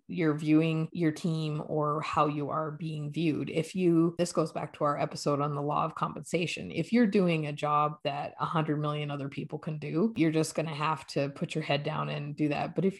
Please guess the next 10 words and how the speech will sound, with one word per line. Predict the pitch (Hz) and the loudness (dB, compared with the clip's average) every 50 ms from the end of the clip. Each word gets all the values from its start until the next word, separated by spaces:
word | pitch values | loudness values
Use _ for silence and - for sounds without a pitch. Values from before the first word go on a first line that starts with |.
| - _ _ | -10 _ _
you're | - 208 170 | 0 0 0
in | - - 175 | 0 0 0
a | 165 | 0
unique | 160 160 156 156 156 156 151 - - - | 2 2 2 2 2 0 -2 -4 -4 -2
position | 160 147 151 151 - - 156 | -2 0 0 -2 -2 -2 -4
of | 147 143 143 - | -4 -4 -4 0
creating | - 143 151 147 147 147 143 | 0 2 2 2 0 -2 -2
value, | 147 160 180 175 160 143 139 | 0 0 2 2 2 2 2
you | 139 135 131 147 | 2 0 0 -2
have | 139 - 160 156 160 156 151 151 - | -4 -4 -4 -2 -2 -2 -2 -2 -6